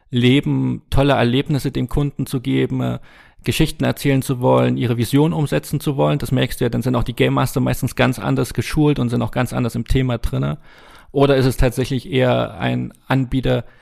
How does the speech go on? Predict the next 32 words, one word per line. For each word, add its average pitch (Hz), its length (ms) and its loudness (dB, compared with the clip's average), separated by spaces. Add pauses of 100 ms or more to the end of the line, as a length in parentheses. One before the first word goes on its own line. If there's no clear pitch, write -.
(260)
der 127 180 4
auf 123 220 -4
Masse 123 340 0
setzt, - 500 -8 (240)
wo, 147 160 -12
der 127 180 -2
auch 120 100 0
sehr 135 240 2
viel 139 260 0
Personal 127 600 4
natürlich 147 360 0
auch 131 100 -2
hat 151 160 -2
und 123 100 -2
viel 143 180 -2
Personal 127 380 2
ist - 80 -6
natürlich 127 280 -2
auch 127 60 0
immer 123 140 -4
schwieriger 123 500 0
zu - 120 -4
schulen 156 440 2
und 120 140 -2
schwieriger 127 420 0
tatsächlich 120 420 -4
irgendwie 127 280 -2
auf 113 120 -2
einen 120 200 0
Stand 135 280 -2
zu 160 140 -4
bringen, 151 380 0